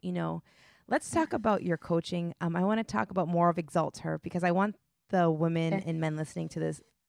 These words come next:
Speaker 1: to understand the importance of this new book, how life-changing and powerful it is,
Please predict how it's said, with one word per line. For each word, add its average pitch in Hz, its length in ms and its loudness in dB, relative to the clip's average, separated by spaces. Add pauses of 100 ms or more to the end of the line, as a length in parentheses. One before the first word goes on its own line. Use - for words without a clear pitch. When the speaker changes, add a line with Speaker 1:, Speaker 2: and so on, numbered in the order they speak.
(100)
Speaker 1:
to - 80 -8
understand 175 400 -2
the 160 60 -2
importance 160 540 -6
of 170 180 -4
this 180 200 -6
new 165 120 -4
book, 151 320 -4
how 165 280 -2 (460)
life-changing 175 680 -4
and 160 120 -6
powerful 160 420 -2
it 156 220 -6
is, 175 420 -2